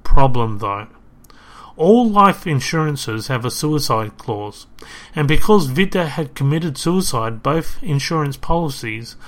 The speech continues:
would therefore become void. One thing we can be sure of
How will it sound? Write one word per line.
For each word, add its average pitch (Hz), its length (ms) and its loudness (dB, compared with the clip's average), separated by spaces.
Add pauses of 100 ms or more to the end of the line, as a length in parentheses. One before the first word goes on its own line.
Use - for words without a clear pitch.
(160)
would 117 180 -4
therefore 123 600 -4 (160)
become 120 400 -6
void. 110 480 -8 (800)
One 240 220 4
thing 226 240 0
we 170 120 -2
can 151 220 -2
be 147 80 -2
sure 139 400 0
of 107 240 -12